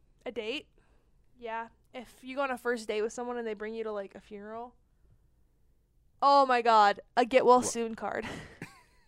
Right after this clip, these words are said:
Speaker 2: No.
Speaker 1: No. That's really bad. A meat thermometer.
Speaker 2: Damn.
Speaker 1: Like, you know the ones they put in
Speaker 2: Yeah.
Speaker 1: chicken? Oh my God, that's so messed up.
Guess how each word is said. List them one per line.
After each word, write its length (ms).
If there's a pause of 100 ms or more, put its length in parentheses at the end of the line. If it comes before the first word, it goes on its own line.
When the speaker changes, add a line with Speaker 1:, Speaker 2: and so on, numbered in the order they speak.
Speaker 2:
No. 540 (180)
Speaker 1:
No. 280 (1500)
That's 280
really 180
bad. 300 (2250)
A 80
meat 320
thermometer. 800 (640)
Speaker 2:
Damn. 340 (880)
Speaker 1:
Like, 200
you 80
know 120
the 80
ones 200
they 80
put 160
in 80
Speaker 2:
Yeah. 60
Speaker 1:
chicken? 540
Oh 140
my 140
God, 320
that's 260
so 140
messed 320
up. 220